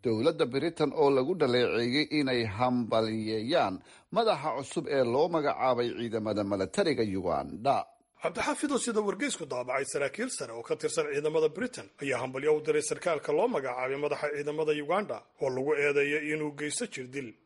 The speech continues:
Speaker 2: Arrintan ayaana lagu tilmaamay foolxumo iyo weliba niyad jab. Janaal Muhoozi Kainerugaba oo loo magacaabay madaxa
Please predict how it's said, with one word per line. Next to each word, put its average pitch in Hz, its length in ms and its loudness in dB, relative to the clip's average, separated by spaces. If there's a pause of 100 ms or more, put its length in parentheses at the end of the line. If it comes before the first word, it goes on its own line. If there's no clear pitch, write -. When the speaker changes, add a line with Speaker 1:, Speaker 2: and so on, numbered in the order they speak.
Speaker 2:
Arrintan 139 360 -4
ayaana 139 360 0
lagu 151 160 -2
tilmaamay 143 460 -2
foolxumo 160 420 -2
iyo 165 200 -4
weliba 220 240 -2
niyad 135 340 -6
jab. 135 120 -6 (220)
Janaal 131 400 0
Muhoozi 147 720 0
Kainerugaba 143 720 -2
oo 120 160 0
loo 135 180 2
magacaabay 143 540 0
madaxa 147 320 -2